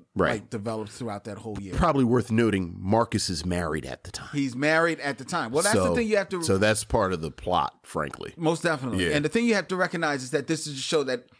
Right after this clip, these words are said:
Speaker 2: that primarily follows one person's love life. So
Speaker 1: Yes.
Speaker 2: Marcus is really our, our lead in here.
Speaker 1: Mm-hmm.
Speaker 2: But Jessica Williams, Mia, becomes an integral part of this season.
Speaker 1: Yeah.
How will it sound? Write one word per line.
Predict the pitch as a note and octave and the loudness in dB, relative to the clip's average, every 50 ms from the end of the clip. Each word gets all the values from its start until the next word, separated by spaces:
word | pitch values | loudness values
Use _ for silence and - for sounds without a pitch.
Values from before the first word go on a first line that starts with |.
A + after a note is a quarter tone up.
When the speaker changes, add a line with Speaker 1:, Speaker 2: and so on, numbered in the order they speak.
| _ - | _ -2
Speaker 2:
that | D#3 C#3 - - - _ _ | -2 -2 -2 -2 -14 _ _
primarily | - G3+ E3+ D#3 E3+ G3 G#3 G#3+ G3+ F3+ D#3+ | -2 -2 0 0 0 0 0 2 2 0 -4
follows | - - F3 E3 D3+ D3 A#2+ - | 0 0 0 2 2 0 -2 -2
one | A#2 A2+ A2+ A#2+ C#3 F3 F3+ E3+ D#3 | -4 -6 -4 -2 0 0 0 0 -2
person's | - - - - G#3 G3+ - C3+ A#2+ A2 G#2+ | -4 -4 0 0 0 0 0 -4 -4 -4 -4
love | A2 G#2 F#2 F2+ | -4 -6 -6 -8
life. | G2 E2+ C#2 - - | -8 -10 -10 -10 -8
So | - - - F#2+ | -2 0 2 4
Speaker 1:
Yes. | E2 C#3 | 4 4
Speaker 2:
Marcus | D3+ E3+ F#3 F3+ - E3+ D3+ - - - | 4 4 4 4 2 0 0 0 -2 0
is | - E3+ F#3+ F#3 F3+ E3 C#3+ B2 | 2 4 4 4 4 2 0 -2
really | C#3+ C#3+ C#3+ D3+ D3 C#3 C3+ B2+ B2+ - | -4 0 2 2 2 4 2 -2 -2 0
our, | - C3 B2 A#2+ A#2+ A#2 - | 2 2 2 2 0 0 0
our | A#2+ A#2 A#2 A2+ | -2 -2 -2 -2
lead | A2+ A#2 C3+ D3+ D3+ D#3 C3+ | -2 -2 -2 0 0 -2 -4
in | A#2+ A2+ B2 A2+ G#2+ | -4 -4 -4 -4 -4
here. | G#2 C#3 F#3+ G#3 B2+ F2+ E2 D#2+ | -4 -2 0 0 0 0 0 2
Speaker 1:
Mm-hmm. | G#2+ A2 G#2+ G#2 G#2+ A2 A2+ A2 C#3+ - - - | 4 6 6 6 6 4 4 2 -2 -12 -12 -2
Speaker 2:
But | A2+ D3+ C#3+ C#3 C3+ - - _ _ _ _ _ _ _ _ _ _ _ _ E3 | 0 0 0 0 -2 -6 -10 _ _ _ _ _ _ _ _ _ _ _ _ -10
Jessica | C#3 D3+ F3 D#3+ - - F3+ D#3+ | -2 -2 0 0 0 0 0 0
Williams, | C3 C3 C3+ D3 E3+ F3+ E3+ D#3 D3+ C#3 B2 B2 B2 A#2 - - - - | 2 2 4 4 4 4 4 2 4 4 4 4 2 2 -2 -6 -6 -2
Mia, | B2+ A2 A2 A2+ A#2+ D#3+ A#3+ B3+ G#3 B2 G#2 F#2 F2 F2 F#2 - _ - - - - _ - | 0 2 2 4 4 4 4 4 2 0 0 -2 -4 -6 -8 -12 _ -20 -20 -20 -20 _ -2
becomes | G3 F3 - - - - G#3+ G#3 G3+ D#3+ D#3 | -2 -2 0 -2 0 2 2 2 2 2 0
an | F#3 E3 D3+ - - | 0 0 -2 -4 -4
integral | - F#3 - - E3+ D#3+ - D3+ C#3+ | -4 -4 -4 -2 -4 -2 0 0 0
part | A#2+ - - D#3+ C3+ A#2 - - - - | -2 0 0 2 2 2 0 -4 0 2
of | B2 A#2 A2+ G2+ G2 F#2+ | 2 2 2 0 -4 -2
this | A2 G#2+ G#2 | -2 0 0
season. | - - - - - A#2 A2 A2 G#2 - - - - | 0 -2 -2 -2 0 0 0 0 -2 -4 -8 -6 -2
Speaker 1:
Yeah. | A2 G#2+ G#2 F#2+ E2+ C#2+ C#2+ | 2 4 6 6 4 2 0